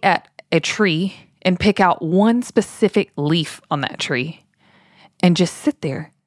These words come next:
and look at it and cause yourself to be in that moment so deeply that you are looking at the intricate design of that. And if you're a person of faith like we are, you go, "Okay, if God can make this leaf what it needs to be,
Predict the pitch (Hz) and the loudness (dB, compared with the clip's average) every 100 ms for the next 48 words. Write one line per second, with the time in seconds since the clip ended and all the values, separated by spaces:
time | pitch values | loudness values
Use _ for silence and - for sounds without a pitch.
0 | _ 180 185 185 - - - _ - - | _ 2 4 2 0 -4 -8 _ -20 -6
1 | - 175 - 202 214 220 240 - 180 - | -2 -2 0 4 4 4 -2 0 0 0
2 | 165 156 _ 202 233 254 - 190 175 - | -6 -6 _ 0 4 2 4 0 0 -4
3 | - 196 202 202 185 170 156 - 170 165 | 2 2 4 0 2 2 2 2 2 2
4 | 156 175 - 214 208 214 - - - - | 4 2 2 2 2 -2 -10 -20 -4 -2
5 | 160 - - 185 208 226 220 - 175 165 | -2 -4 -2 -2 0 2 0 2 -2 2
6 | 151 151 165 139 - 160 160 170 165 - | 2 2 0 -2 0 0 -2 0 0 2
7 | 185 - 170 190 202 202 185 233 254 202 | -2 0 0 2 2 2 0 2 2 4
8 | 190 180 175 160 - _ 180 165 185 233 | 2 2 2 2 0 _ 0 2 2 0
9 | _ _ - - - - 165 - 196 262 | _ _ -20 -20 -12 -2 0 2 2 0
10 | 214 185 180 202 - 190 - 156 165 247 | 0 4 4 2 2 2 2 2 4 4
11 | 240 - - - _ _ _ _ _ _ | 4 -2 -12 -14 _ _ _ _ _ _
12 | 190 160 156 156 151 - 139 135 131 | 2 4 2 0 0 -2 0 0 0